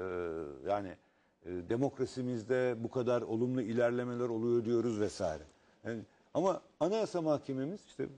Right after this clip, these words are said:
çok da uzun olmadı. Yine bu konuda pek iç açıcı bir karar vermedi. O halde kanun koyucuya düşen, yani, e, burada bunların önünü açmaktır. Bakın Türkiye'deki, e,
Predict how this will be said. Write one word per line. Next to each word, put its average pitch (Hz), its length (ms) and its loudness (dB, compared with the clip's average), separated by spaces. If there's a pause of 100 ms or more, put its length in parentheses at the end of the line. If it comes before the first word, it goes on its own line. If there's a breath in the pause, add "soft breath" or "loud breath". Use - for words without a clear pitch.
(160)
çok - 220 -2
da 156 40 4
uzun 147 260 2
olmadı. 170 520 4 (360)
Yine 180 220 2
bu 175 100 0
konuda 135 320 0
pek 160 240 -2
iç 127 140 -4
açıcı 120 280 -2
bir 123 140 2
karar 110 380 0
vermedi. 90 400 -2 (300 soft breath)
O - 60 0
halde 156 260 4
kanun 147 360 -2
koyucuya 107 800 0
düşen, 101 300 -4 (640 soft breath)
yani, 127 300 -2 (400 soft breath)
e, 107 400 2
burada 156 400 2 (120)
bunların 139 380 0
önünü 123 260 -6
açmaktır. 92 520 -6 (480 soft breath)
Bakın 131 300 -4
Türkiye'deki, 107 880 -2 (420)
e, 50 60 -8